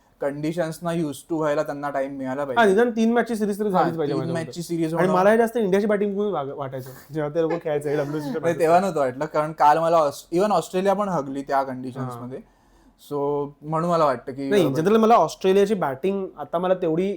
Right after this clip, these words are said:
Speaker 2: up to the standards तेवढी वाटतच नाही, जी एवढी
Speaker 1: हम्म.
Speaker 2: ऑस्ट्रेलियाची बॅटिंग आपल्याला माहिती आहे.
Speaker 1: हम्म.
Speaker 2: म्हणजे एक apart from स्टीव्ह स्मिथ आणि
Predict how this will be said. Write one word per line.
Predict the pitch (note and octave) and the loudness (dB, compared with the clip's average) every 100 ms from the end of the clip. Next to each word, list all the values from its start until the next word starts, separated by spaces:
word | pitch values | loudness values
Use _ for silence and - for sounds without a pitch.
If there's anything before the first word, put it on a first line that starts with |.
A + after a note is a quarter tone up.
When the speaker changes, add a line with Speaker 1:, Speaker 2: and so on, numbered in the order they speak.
| - | -8
Speaker 2:
up | D3+ - | -14 -8
to | E3+ | -6
the | F3+ | -4
standards | F3+ D#3+ F3 F3 | -6 -4 -4 -2
तेवढी | E3 | 0
वाटतच | E3+ C#3 D#3 C#3+ | 2 0 -4 -8
नाही, | C3 | -10
जी | C#3+ C#3 | -10 -6
एवढी | C#3+ D3+ | -4 -4
Speaker 1:
हम्म. | C#3 | -4
Speaker 2:
ऑस्ट्रेलियाची | C3 D3 D3 | -6 -10 -10
बॅटिंग | C#3+ D#3 | -10 -10
आपल्याला | C#3 D3 D#3 | -10 -10 -6
माहिती | D#3 D3 A#2+ | -6 -8 -12
आहे. | - - | -14 -14
Speaker 1:
हम्म. | B2+ E3+ - _ - | -14 -14 -20 _ -8
Speaker 2:
म्हणजे | D3 D#3 E3 | -4 -2 -4
एक | D3+ | -8
apart | D3 D3+ D#3 D#3 | -6 -4 -6 -6
from | E3+ E3+ | -10 -10
स्टीव्ह | - F3+ E3 | -10 -8 -8
स्मिथ | - F3+ F3 | -6 -6 -4
आणि | E3 E3 E3 E3 E3 | -4 -4 -4 -4 -8